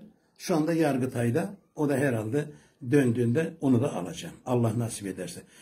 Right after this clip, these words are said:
Çünkü üstüne basa basa söylüyorum. Bin beş yüzlü kayıtlarda, köy muhtarında da bin beş yüzlü kayıtlarda. Bin yedi yüzlü, bin beş yüzlü kayıtlarda, köy muhtarında dahi var.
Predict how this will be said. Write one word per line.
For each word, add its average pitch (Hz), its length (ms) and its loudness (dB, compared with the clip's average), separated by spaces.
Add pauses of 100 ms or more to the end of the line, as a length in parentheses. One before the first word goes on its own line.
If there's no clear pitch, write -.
(160)
Çünkü 233 260 8
üstüne 214 420 4
basa 170 280 6
basa 175 280 6
söylüyorum. 143 800 6 (600)
Bin 202 280 8
beş 214 260 8
yüzlü 185 360 6
kayıtlarda, 147 760 2 (140)
köy 262 200 10
muhtarında 208 540 6
da 190 120 4
bin 175 180 4
beş 156 200 2
yüzlü 139 220 -2
kayıtlarda. 117 580 -4 (760)
Bin 147 60 2
yedi 160 220 4
yüzlü, 147 200 0
bin 143 160 6
beş 151 200 4
yüzlü 139 200 0
kayıtlarda, 110 480 -2
köy 214 180 8
muhtarında 139 540 0
dahi 143 220 -2
var. 104 240 -10